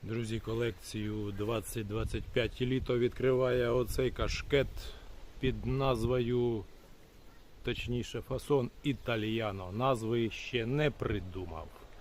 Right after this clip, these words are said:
Може, ви придумаєте. Льон, бавовна,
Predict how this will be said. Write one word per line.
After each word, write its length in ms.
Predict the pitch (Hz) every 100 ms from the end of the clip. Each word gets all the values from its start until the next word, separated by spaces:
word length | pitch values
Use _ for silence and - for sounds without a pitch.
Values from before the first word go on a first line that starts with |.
| - - - - - - -
Може, 280 | 98 98 95
ви 180 | 98 107
придумаєте. 760 | 101 95 90 85 85 85 - - - - - - - - - - - - - - - -
Льон, 340 | 110 123 143 131 - 95 90
бавовна, 480 | 107 127 120 117